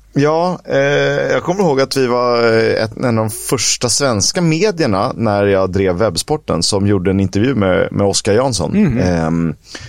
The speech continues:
Speaker 1: och han var utlånad även till Shamrock Rovers, ehm, innan han flyttade hem till Sverige och Örebro, numera i Norrköping. En, eh, uff, tuff flytt. Sen är det väl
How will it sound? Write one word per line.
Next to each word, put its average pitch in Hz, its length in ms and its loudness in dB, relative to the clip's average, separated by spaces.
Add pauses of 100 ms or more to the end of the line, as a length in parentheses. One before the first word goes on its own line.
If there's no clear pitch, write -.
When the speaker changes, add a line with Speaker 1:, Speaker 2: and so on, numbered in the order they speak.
(320)
Speaker 1:
och 110 100 -4
han 117 120 0
var 127 80 4
utlånad 117 500 0
även 104 200 2
till 104 120 -2
Shamrock 107 460 0
Rovers, 98 880 0 (220)
ehm, 76 960 -6 (840)
innan 90 280 0
han 82 220 -2
flyttade 85 340 -4
hem 85 160 -2
till 80 160 -4
Sverige 76 300 0
och - 280 -6
Örebro, 101 580 0
numera 87 360 2
i 85 100 0
Norrköping. 82 760 0
En, 82 260 -2
eh, 78 560 -2
uff, - 260 -4 (160)
tuff 113 140 0
flytt. - 540 -8 (680)
Sen 143 240 0
är 160 120 2
det 143 80 2
väl 135 300 2